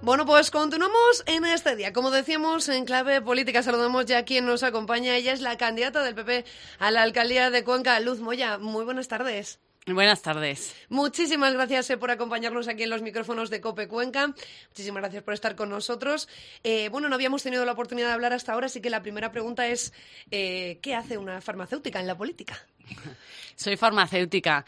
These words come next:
Speaker 2: pero ante todo soy conquense y madre de tres hijos, muy preocupada por el devenir de nuestra ciudad.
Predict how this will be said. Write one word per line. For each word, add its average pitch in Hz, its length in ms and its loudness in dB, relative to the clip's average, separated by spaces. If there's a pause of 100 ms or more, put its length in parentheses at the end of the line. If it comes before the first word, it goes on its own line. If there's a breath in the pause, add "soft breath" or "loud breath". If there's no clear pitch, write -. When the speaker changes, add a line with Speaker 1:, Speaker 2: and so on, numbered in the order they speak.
(240 loud breath)
Speaker 2:
pero 180 160 4
ante 175 220 4
todo 240 400 2
soy 202 240 0
conquense 185 760 0 (340 loud breath)
y 180 140 -4
madre 190 300 8
de 220 140 8
tres 196 280 2
hijos, 180 440 -2
muy 190 220 0
preocupada 226 720 6 (160)
por 185 200 -2
el 170 120 -2
devenir 170 440 -4
de 214 100 -8
nuestra 190 320 -10
ciudad. 165 400 -10